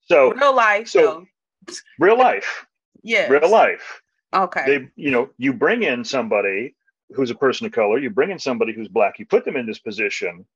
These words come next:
Speaker 1: and then you hand them this poison chalice of, "You gotta go deal with this now,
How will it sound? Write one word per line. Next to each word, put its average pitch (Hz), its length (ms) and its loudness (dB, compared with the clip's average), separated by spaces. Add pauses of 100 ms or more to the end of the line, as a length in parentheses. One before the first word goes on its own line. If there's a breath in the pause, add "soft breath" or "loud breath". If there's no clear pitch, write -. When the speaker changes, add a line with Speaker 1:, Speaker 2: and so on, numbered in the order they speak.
(280)
Speaker 1:
and 117 220 0
then 214 200 2
you 143 160 -2
hand 131 300 -4
them 113 120 -4
this 107 120 -6
poison 110 480 -2
chalice - 800 -4 (220)
of, 107 240 -2 (300)
"You 127 120 -6
gotta 160 220 2
go 117 120 2
deal 110 220 -4
with 101 100 -4
this 110 260 -2
now, 80 440 -6